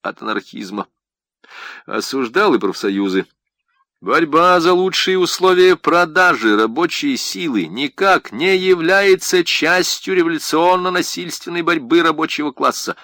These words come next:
Но первый вопрос практики революционной борьбы — отношение к экспроприациям. Дело в том, что у вожаков-анархистов развился дух компромисса к тому, чтобы деньги, добытые эксами,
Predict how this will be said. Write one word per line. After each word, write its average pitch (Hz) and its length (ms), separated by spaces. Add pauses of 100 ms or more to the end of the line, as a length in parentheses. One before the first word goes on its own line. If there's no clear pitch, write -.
(160)
Но 101 640 (1200)
первый 196 600
вопрос 160 500
практики - 920 (460)
революционной 107 720
борьбы — 87 340 (560)
отношение 147 880
к - 260
экспроприациям. 117 1400 (460)
Дело 175 400
в - 100
том, 82 340 (640)
что - 300
у 139 60
вожаков-анархистов 185 1160
развился 156 560
дух 143 460
компромисса 180 960
к - 80
тому, 226 320
чтобы 135 400
деньги, 202 640
добытые 175 720
эксами, 214 480